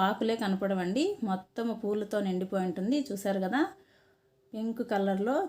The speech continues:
చాలా బాగా అనిపిస్తుంది, మనసుకు చాలా ప్రశాంతంగా ఉంటుంది. మీ అందరితో కూడా షేర్ చేద్దామనే ఉద్దేశంతో వీడియో అయితే షూట్ చేశాను.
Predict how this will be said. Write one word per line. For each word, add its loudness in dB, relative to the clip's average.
చాలా 6
బాగా 4
అనిపిస్తుంది, -2
మనసుకు -2
చాలా 0
ప్రశాంతంగా 0
ఉంటుంది. 0
మీ -6
అందరితో -4
కూడా 2
షేర్ 2
చేద్దామనే 0
ఉద్దేశంతో -2
వీడియో -4
అయితే -2
షూట్ -4
చేశాను. -2